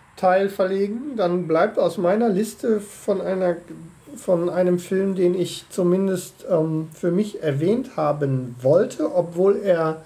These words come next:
schon eine ganze Weile alt ist, also ich eine Konserve gesehen habe und ich mich gewundert habe, dass ich zu dem Film so durchgehend,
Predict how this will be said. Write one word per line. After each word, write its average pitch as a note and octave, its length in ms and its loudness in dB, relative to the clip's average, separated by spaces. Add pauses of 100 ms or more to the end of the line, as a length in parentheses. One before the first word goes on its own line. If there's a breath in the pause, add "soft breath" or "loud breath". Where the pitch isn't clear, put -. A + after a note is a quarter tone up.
(380 loud breath)
schon F3 560 2
eine E3 320 0
ganze E3+ 460 0
Weile D3 320 2
alt D#3 260 0
ist, A#3 180 -4
also D#3+ 300 -2
ich D3+ 300 -8
eine C#3+ 120 -2
Konserve D#3 540 0
gesehen F3 420 0
habe D#3+ 360 -2 (1080 soft breath)
und F3 360 2 (100)
ich F#3 340 -6
mich F#3+ 520 -4 (420)
gewundert A3+ 560 2
habe, G3 240 -2
dass F3+ 160 0
ich - 140 -8
zu A3 100 -4
dem F3 220 0
Film F3 400 0
so F#3 160 0
durchgehend, G#3 840 0